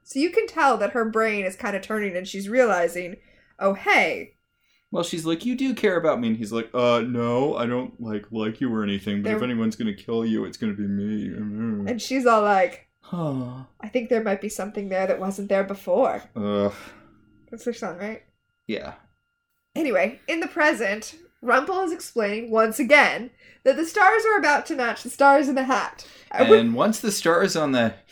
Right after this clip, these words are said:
Speaker 2: once the stars in the sky match the stars on the hat, as soon as he crushes Hook's heart, then that'll sever his bond from the, uh,
Speaker 1: From the
Speaker 2: dagger.
Speaker 1: dagger,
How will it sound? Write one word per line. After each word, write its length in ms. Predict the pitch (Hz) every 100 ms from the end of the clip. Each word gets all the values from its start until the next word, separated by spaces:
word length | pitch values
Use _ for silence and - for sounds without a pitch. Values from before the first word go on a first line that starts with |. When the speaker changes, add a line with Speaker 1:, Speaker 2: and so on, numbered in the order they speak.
| - -
Speaker 2:
once 200 | 233 240
the 80 | 165
stars 260 | - 175 147
in 60 |
the 80 | 120
sky 320 | - 180 185
match 260 | 131 120 -
the 80 | 110
stars 300 | 139 123 117
on 100 | 107
the 100 | 101
hat, 480 | 160 165 113 - - _ _ -
as 160 | 104 -
soon 160 | 185
as 120 | 104
he 120 | - 117
crushes 600 | - 165 - 208 190 -
Hook's 300 | 151 151 -
heart, 540 | - 208 131 123 - _ - - _
then 320 | 107 147 220
that'll 260 | 185 160 127
sever 380 | - 185 196 156
his 220 | 160 175
bond 440 | - 127 165 175
from 220 | 165 143 135
the, 240 | 131 123
uh, 280 | 120 117 117
Speaker 1:
From 100 | - - _ _
the 60 | -
Speaker 2:
dagger. 380 | 196 170 196
Speaker 1:
dagger, 460 | 233 254 247 214 196